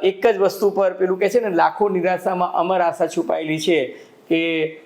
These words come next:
નાતાલના મહિનામાં ડોનાલ્ડ ટ્રમ્પના મનમાં જો રામ વસે અને ભારત અને અમેરિકા વચ્ચે, અ, બધું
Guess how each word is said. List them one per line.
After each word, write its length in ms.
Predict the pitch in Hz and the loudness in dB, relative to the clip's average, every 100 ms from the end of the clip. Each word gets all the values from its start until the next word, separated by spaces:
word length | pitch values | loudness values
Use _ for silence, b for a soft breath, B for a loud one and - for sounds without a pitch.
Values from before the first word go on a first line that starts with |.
| - 151 | -10 -2
નાતાલના 840 | 147 151 165 170 170 165 156 - - | -2 0 0 0 -2 -2 -2 -6 -4
મહિનામાં 760 | 135 147 165 175 160 147 - | -2 0 0 0 -2 -2 -2
ડોનાલ્ડ 340 | 143 156 156 156 | 0 0 -2 -2
ટ્રમ્પના 380 | 156 143 - | -4 -4 -6
મનમાં 680 | 156 143 143 151 135 - - _ _ 131 | -4 -4 -2 -2 -2 -6 -14 _ _ -6
જો 160 | 143 | -2
રામ 280 | 147 147 151 | -2 -2 -2
વસે 400 | 127 123 180 156 - B B | -2 0 0 0 -4 B B
અને 160 | - 165 | -4 -4
ભારત 400 | - 135 160 190 | -2 0 0 -2
અને 200 | - 165 | -2 -2
અમેરિકા 480 | 151 147 156 156 156 | 0 -2 -2 0 0
વચ્ચે, 640 | 147 143 - 156 127 - B B _ | -2 -4 0 2 2 -4 B B _
અ, 60 | - 135 131 131 - | -2 0 0 -4 -6
બધું 640 | 139 139 170 156 143 147 | -2 2 2 2 0 -6